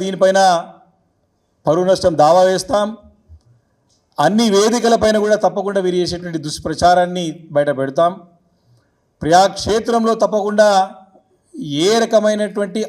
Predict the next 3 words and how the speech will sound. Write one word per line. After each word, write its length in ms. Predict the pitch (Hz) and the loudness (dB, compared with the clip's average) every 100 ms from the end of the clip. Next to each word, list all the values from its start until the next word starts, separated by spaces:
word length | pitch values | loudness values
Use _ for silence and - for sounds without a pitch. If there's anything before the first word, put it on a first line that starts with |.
| 143 | -4
అరాచకాలు, 720 | 151 185 247 233 240 233 208 147 - - _ _ _ _ _ _ _ _ _ _ - _ _ _ _ _ - | 2 4 4 2 2 2 2 -2 -14 -20 _ _ _ _ _ _ _ _ _ _ -20 _ _ _ _ _ -8
నిన్న 220 | 151 180 190 180 160 - - | -4 2 4 4 0 -8 -14
ఒకటే 240 | 135 165 | -8 -2